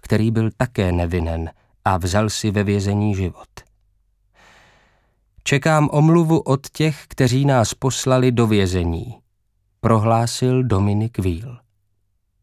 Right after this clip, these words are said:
Po třiceti měsících vězení za zločin, kterého se nedopustil, nepožadoval žádnou odplatu nebo odškodnění. Prostě žádal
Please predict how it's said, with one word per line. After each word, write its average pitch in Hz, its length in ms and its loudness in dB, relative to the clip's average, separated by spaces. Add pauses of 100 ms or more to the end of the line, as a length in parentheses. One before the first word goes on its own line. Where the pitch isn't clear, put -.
(560)
Po 117 100 0
třiceti 139 520 -2
měsících 120 680 0
vězení 123 840 2
za 101 220 0
zločin, 120 520 0
kterého 117 420 -2
se 107 180 -2
nedopustil, 110 960 -2 (460)
nepožadoval 131 840 2
žádnou 117 640 2
odplatu 117 640 -4 (240)
nebo 107 280 0
odškodnění. 92 960 -4 (340)
Prostě 120 400 0
žádal 123 480 0